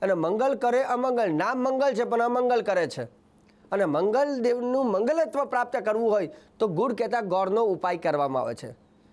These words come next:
તો અહીંયા આપણે કીડિયારૂના જે દ્રવ્ય ભેગા કરીએ છીએ એમાં થોડો ગોળની માત્રા પણ અંદર મૂકીશું. સાથે સાથે થોડું ઘી, એક ચમચ ઘી પણ એની અંદર નાખીશું, કેમ કે ઘી જે છે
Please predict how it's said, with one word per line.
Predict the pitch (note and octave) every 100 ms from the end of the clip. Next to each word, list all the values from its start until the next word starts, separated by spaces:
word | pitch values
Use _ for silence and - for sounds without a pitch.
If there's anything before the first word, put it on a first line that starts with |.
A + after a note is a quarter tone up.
| _ -
તો |
અહીંયા | G3 E3+ G#3+ C4
આપણે | A#3+ G#3+
કીડિયારૂના | G3+ G#3 A#3+ B3+ B3 F#3+ G3 A#3
જે | G#3 G3+
દ્રવ્ય | D#3 G3+ B3+
ભેગા | F3+ F3+ G#3+
કરીએ | G3+ G#3
છીએ | A3+
એમાં | G#3+ G3
થોડો | E3+ A3
ગોળની | G#3 D3+ F3+ F#3+ G3+ A3
માત્રા | F#3+ F3 F#3+ F#3+
પણ | F#3+ A3+
અંદર | G3 F#3
મૂકીશું. | D#3 D3 D3 - C3 A2+ _ _ _ _ _ - - - _ _ _ _ _ _ _
સાથે | - F#3+ G3+ C4
સાથે | A3+ A#3 B3 D#3 - - _ _ _ _ _ _
થોડું | - A3+ C#4 F3+
ઘી, | C#3 B3
એક | A#3+ A#3+ -
ચમચ | A#3 B3+ F3+
ઘી | E3+
પણ | G#3 A#3+
એની | A#3 A#3 A#3
અંદર | A3+
નાખીશું, | G#3 G3 G3 E3+ F3
કેમ | G3+
કે | G3+
ઘી | C3+ - A3
જે | A#3 B3+
છે | - A#3+ B2